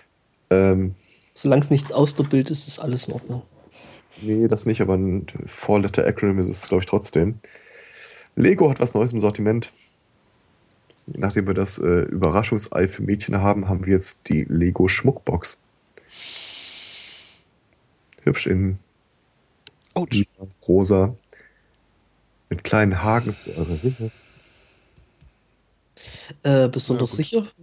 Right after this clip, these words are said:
Speaker 2: besonders sicher ist die aber nicht, oder? Kann man ja einfach auseinandernehmen.
Speaker 1: Hab ich Zweifel, ja. Aber die Lego-Schmuckbox.
Speaker 3: Hm. Kann ich
Speaker 1: Und
Speaker 3: mich ehrlich gesagt gar nicht so richtig echauffieren.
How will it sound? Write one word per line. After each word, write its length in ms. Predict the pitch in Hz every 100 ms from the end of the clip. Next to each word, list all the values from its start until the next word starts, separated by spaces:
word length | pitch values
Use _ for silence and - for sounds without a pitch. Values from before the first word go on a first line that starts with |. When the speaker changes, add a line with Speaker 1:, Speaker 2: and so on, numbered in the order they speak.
| _ _
Speaker 2:
besonders 440 | - 143 135 131 -
sicher 200 | 143 180
ist 200 | 202 -
die 80 | 170
aber 160 | 151
nicht, 180 | 180 185
oder? 240 | 135 160
Kann 180 | 143 151
man 80 | 175
ja 60 | 139
einfach 240 | 156 -
auseinandernehmen. 720 | 143 - 147 170 143 139 139 - - _ -
Speaker 1:
Hab 160 | - 147
ich 80 | -
Zweifel, 380 | - 62 - -
ja. 180 | - - _ - - - _ _ _ _ _ _ _ _ _ - 117
Aber 100 | -
die 300 | 92 87 85
Lego-Schmuckbox. 960 | 120 120 113 - - 120 - 87 - - _ _ _ _ _ _ _ _ _ _ _ - - - - _ _ _ _
Speaker 3:
Hm. 200 | 120 104 - _ _ _ _ _ _ _ _ _ _ _ _ _ _ _ _ _ _ _ _ _ _ _ _ _ _
Kann 160 | - 131
ich 80 | 101
Speaker 1:
Und 60 |
Speaker 3:
mich 140 | 127 120
ehrlich 240 | 113 139
gesagt 320 | 131 139 127
gar 140 | 131 120
nicht 120 | 123
so 120 | 120
richtig 400 | 120 123 123 -
echauffieren. 640 | 113 117 - 120 117 104